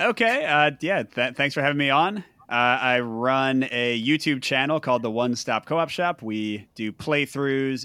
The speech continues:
and reviews of solo and cooperative board games. And we also have a podcast, also called The One Stop Co-op Shop. That's about it. Uh, I design board games as well, but there's nothing, uh,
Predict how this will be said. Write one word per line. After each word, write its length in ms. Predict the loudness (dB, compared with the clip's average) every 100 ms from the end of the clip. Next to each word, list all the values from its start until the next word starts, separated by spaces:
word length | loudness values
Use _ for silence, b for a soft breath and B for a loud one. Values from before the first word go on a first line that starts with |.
| -4
and 400 | -2 -2 -4 -6
reviews 840 | -6 -6 -6 -8 -6 -4 -4 -6
of 300 | -2 -2 -2
solo 540 | -4 -2 0 2 0 0
and 200 | -4 -6
cooperative 640 | 0 0 0 -4 -6 -4
board 280 | -2 -2 0
games. 560 | -2 -2 -2 -4 -8 -14 -20 _ _ _ -10
And 100 | -2
we 80 | -2
also 220 | 0 0
have 100 | 0
a 100 | 0
podcast, 720 | 2 2 2 0 0 -2 -6 -8
also 180 | -8
called 220 | -4 -2 -2
The 60 |
One 180 | -2 -2
Stop 300 | -2 -6 -6
Co-op 220 | -4 -4
Shop. 340 | -2 -4 -4 -8 _ _ _ _ _ _
That's 220 | -16 -14 -12
about 440 | -4 0 0 0
it. 400 | -2 -2 -4 -10
Uh, 260 | -6 -6 -6 -10
I 60 | -8
design 520 | -6 0 2 2 0
board 200 | -2 -2
games 240 | -4 -4
as 100 | -6
well, 220 | -4 -2 -4
but 100 | -6
there's 140 | -6
nothing, 340 | -6 -6 -8 -8
uh, 220 | -8 -10